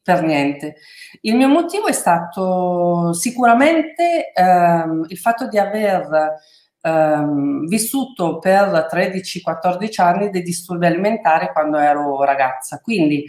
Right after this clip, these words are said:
tutto il mio approccio che io metto nella scrittura o nella fotografia comunque si nutre di questo malessere che poi è stato, ehm, superato, eh, e il, quell'innego-, inne-,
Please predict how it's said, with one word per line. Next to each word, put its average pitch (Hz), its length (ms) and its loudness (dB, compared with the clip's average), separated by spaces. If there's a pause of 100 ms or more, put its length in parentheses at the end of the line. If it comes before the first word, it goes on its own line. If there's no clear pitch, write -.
(280)
tutto - 260 -2
il 208 80 2
mio 208 140 6
approccio 185 520 2
che 160 120 -6
io 190 140 -2
metto 175 260 -2
nella 156 220 0
scrittura 170 580 -2
o 143 40 2
nella 151 240 0
fotografia 180 840 -2
comunque 233 440 0
si 196 220 -4
nutre 202 540 0 (420)
di 175 340 0
questo 190 340 0
malessere 165 640 2
che 139 100 -10
poi 185 180 2
è 147 40 0
stato, 131 960 -4 (120)
ehm, 120 840 -4
superato, 208 800 0 (720)
eh, 175 760 6
e 214 80 2
il, 254 340 0
quell'innego-, 220 800 0
inne-, 220 600 -4